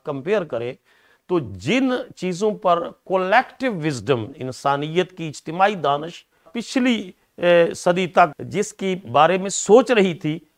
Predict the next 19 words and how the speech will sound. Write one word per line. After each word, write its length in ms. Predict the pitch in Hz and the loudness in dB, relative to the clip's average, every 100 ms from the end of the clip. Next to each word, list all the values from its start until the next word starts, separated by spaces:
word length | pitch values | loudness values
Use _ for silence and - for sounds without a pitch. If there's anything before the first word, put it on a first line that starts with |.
| _ | _
अल्लाह 260 | 160 170 175 | -4 2 2
के 140 | 165 | 2
प्यारे 360 | 156 156 147 156 | -4 0 2 0
नबी 360 | 139 147 175 190 | -4 -6 -10 -10
सल्लल्लाहु 380 | - 151 139 | -8 -2 -2
अलैहि 120 | 135 127 | -2 -6
वसल्लम 320 | - 156 160 | -8 -4 -4
ने 300 | 135 131 180 _ _ _ | -2 -4 -6 _ _ _
वो 200 | 107 160 | -2 2
हकूक, 720 | 156 120 120 147 185 220 - 165 | 2 -2 -2 4 4 4 2 4
अ, 640 | 156 - - _ _ - | 4 2 -8 _ _ -8
डेढ़ 280 | 135 185 151 | -4 -4 -2
हज़ार 380 | 131 123 147 | -2 2 2
साल 280 | 160 - 151 | 2 0 -2
पहले 280 | 143 156 160 | 0 -4 -2
इंसानों 500 | 143 151 - 147 160 | -4 -8 -6 -6 -6
को 140 | 185 | -4
अता 340 | 220 202 190 190 | -4 -2 2 2
फरमाए। 320 | 139 127 101 | 0 -12 -14